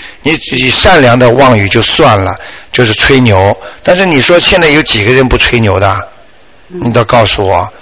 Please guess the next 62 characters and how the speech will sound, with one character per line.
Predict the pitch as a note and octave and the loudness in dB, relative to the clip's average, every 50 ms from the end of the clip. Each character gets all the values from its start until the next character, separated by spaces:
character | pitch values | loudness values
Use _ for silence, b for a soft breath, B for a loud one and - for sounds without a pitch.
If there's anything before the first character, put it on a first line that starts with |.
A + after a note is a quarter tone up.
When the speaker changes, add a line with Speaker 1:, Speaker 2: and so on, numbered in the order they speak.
| B B B B B | B B B B B
Speaker 1:
吹 | - F3 E3+ | 0 0 2
起 | D#3 - C3 | 2 2 0
牛 | A#2+ A#2+ B2 C3 | 0 2 2 2
来 | C3+ C#3 | 4 2
眼 | C#3 C3 B2 A#2+ G#2 | 2 2 2 0 0
睛 | G2 B2 D3+ D3 | 0 0 0 0
都 | D3 | 0
不 | B2+ G#2 A#2+ - | 0 0 -2 -2
眨 | - F#2+ E2+ F2+ | -2 -2 -4 -4
的， | F2+ F2+ | -6 -6
现 | F2 - - - F#2 | -6 -6 -6 -6 -8
在 | F#2 G2+ G2+ | -8 -8 -6
小 | G2+ - - F#2+ | -6 -4 -4 -2
孩 | F#2+ - - F#2 F#2+ | -2 -2 -2 -4 -4
子。 | G2+ F#2 F#2 - - - B B B B B B B | -6 -8 -12 -12 -12 -16 B B B B B B B
所 | - - C#3+ | -2 0 2
以 | D3+ C#3+ B2+ A2+ - B B B B | 2 2 0 0 -2 B B B B
像 | - - F3+ D#3 | -2 0 0 0
这 | C#3+ C3 - | 2 2 2
种 | C#3 B2 A#2 | 2 2 2
妄 | C#3 E3+ E3 D3+ C3 A2 | 2 2 2 2 2 0
语 | G2 G2+ G#2 - G#2+ | -2 -4 -4 -2 0
也 | G#2+ | 0
要 | A2 A#2 | 2 2
把 | A2+ G2+ G2+ | 0 0 -2
它 | F#2+ G#2+ G#2 | -2 -2 -4
戒 | - - - D#3 C#3+ A#2 G2 F#2 | -4 -2 -2 0 0 0 0 -2
掉， | - - G2+ D#2+ - - - - - - - - B B B B | -2 -4 -4 -4 -4 -8 -14 -20 -20 -20 -20 -20 B B B B
除 | B - - D3+ E3 | B -2 0 0 2
非 | D3+ E3 D#3+ D#3 | 2 2 0 2
就 | C3+ D3+ B2+ | 2 0 0
是 | - B2+ | 0 0
说 | A#2 - C3+ C3 | 0 0 0 0
是 | A#2 A2 A#2 | 0 0 0
善 | - - - D#3+ C#3 | 0 0 2 2 2
良 | A2+ G2+ F2+ F#2 F#2+ | 2 0 -2 -2 -4
的， | G2+ - - B B B B B | -4 -6 -6 B B B B B
比 | B C3 A#2 | B -2 0
方 | A2+ A#2+ | 0 0
说 | A#2 B2+ | 0 0
妈 | B2 C3 C3 | 2 2 2
妈 | C3+ B2+ B2 | 2 2 0
生 | - - B2+ A#2+ | 2 0 0 0
癌 | G#2 F#2 G2+ G#2+ | 0 0 -2 -2
症 | - C#3+ B2+ A#2 | 0 -2 0 0
了， | G#2+ G2+ G2 G2 - B B B B | 0 0 -2 -2 -6 B B B B
说 | - - A#2 | -4 -2 -2
没 | A2 A2+ B2+ D#3 | 0 0 2 2
有 | D#3 C#3 | 2 2
事 | G#2 - - - B2 A2+ | 2 2 0 0 0 0
情 | - - - G#2 | 0 -2 -2 -2
了， | G2 F#2+ G2 | -2 -2 -2
妈 | G#2 G#2 G#2 | 0 0 2
妈 | G#2 G2+ | 2 2
没 | G2+ G#2 A2+ | 0 -2 -2
关 | A2+ C3 C3 C3+ | 0 0 0 0
系 | B2+ - - A2 | 0 -2 -4 -4
的， | G#2+ G2+ F#2+ | -4 -4 -6
会 | - - - E3+ | -6 -4 -4 -2
好 | - - - - | -2 -2 -4 -4
的 | - A#2 G#2+ | -4 -4 -4
啊， | - - G#2+ G2 F#2 | -2 -2 -2 -2 -4